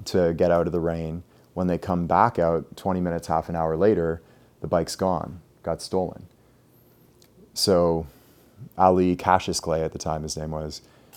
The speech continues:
is crying. His brother's consoling him. His brother's crying. They're devastated. Somebody tells them to go down into the basement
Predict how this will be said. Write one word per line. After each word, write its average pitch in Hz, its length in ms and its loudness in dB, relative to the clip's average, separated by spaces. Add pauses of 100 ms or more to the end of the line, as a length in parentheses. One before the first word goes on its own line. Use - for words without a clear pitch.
is - 80 -8
crying. 98 640 4
His 85 120 -2
brother's 82 340 0
consoling 90 540 -2
him. 87 220 -2
His 76 100 -6
brother's 90 380 0
crying. 85 680 -4
They're 90 140 2
devastated. 80 800 -4 (480)
Somebody 95 720 2
tells 90 340 -2
them 87 300 -4
to 85 640 -4
go 90 400 2
down 90 440 0
into 87 200 -4
the 80 80 -4
basement 78 560 -6